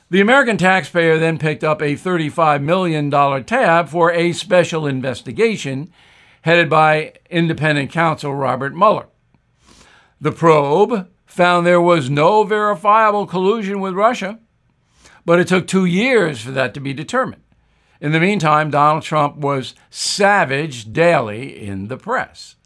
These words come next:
Now, another investigation, this one headed by U S Attorney John Durham,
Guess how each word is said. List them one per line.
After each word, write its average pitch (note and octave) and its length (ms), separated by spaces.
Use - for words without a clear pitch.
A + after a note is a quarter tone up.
Now, G3+ 400
another F#3+ 420
investigation, A#2+ 800
this D3 180
one D#3+ 180
headed D#3 300
by D3 140
U D3 200
S D3 120
Attorney C#3 400
John C3+ 480
Durham, F3+ 380